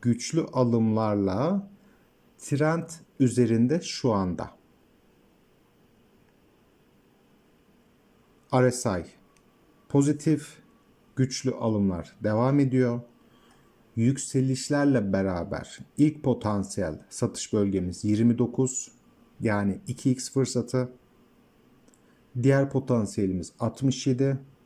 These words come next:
ve bir üstümüzde yüz kırk bölgesi arkadaşlar. Şu anki görünüm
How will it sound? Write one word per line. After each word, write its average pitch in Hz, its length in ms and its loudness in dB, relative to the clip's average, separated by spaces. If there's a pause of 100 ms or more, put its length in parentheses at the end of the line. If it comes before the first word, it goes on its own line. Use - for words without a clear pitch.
(340)
ve 123 260 4
bir 147 100 6
üstümüzde 113 540 0
yüz 113 400 -2
kırk 143 300 -4
bölgesi 107 460 -2
arkadaşlar. 92 920 -6 (800)
Şu - 320 2
anki 117 720 4 (140)
görünüm 120 600 2